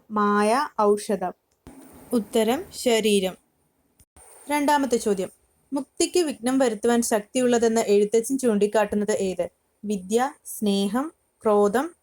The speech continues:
എളിമ. ഇത് രണ്ടായിരത്തി ഇരുപത്തിരണ്ടിൽ നടന്ന എസ് എസ് എൽ സി മോഡൽ പരീക്ഷയിലെ ചോദ്യമാണ്. ഉത്തരം ക്രോധം. അടുത്ത ചോദ്യം, ഭോഗങ്ങളെല്ലാം ക്ഷണപ്രഭാ ചഞ്ചലം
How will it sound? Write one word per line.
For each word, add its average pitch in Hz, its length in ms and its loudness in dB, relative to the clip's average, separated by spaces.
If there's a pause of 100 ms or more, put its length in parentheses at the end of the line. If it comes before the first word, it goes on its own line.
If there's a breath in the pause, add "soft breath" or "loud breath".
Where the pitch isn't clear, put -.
(140)
എളിമ. 202 380 -2 (320)
ഇത് 247 80 -2
രണ്ടായിരത്തി 233 480 2
ഇരുപത്തിരണ്ടിൽ 226 480 2
നടന്ന 214 260 0
എസ് 240 120 -6
എസ് 208 120 -4
എൽ 208 80 2
സി 208 120 -6
മോഡൽ 208 360 0
പരീക്ഷയിലെ 214 460 0
ചോദ്യമാണ്. 185 600 -4 (1000)
ഉത്തരം 240 420 -2 (240)
ക്രോധം. 190 400 0 (1080)
അടുത്ത 262 260 0
ചോദ്യം, 233 400 0 (300)
ഭോഗങ്ങളെല്ലാം 285 920 2
ക്ഷണപ്രഭാ 233 680 0
ചഞ്ചലം 208 540 0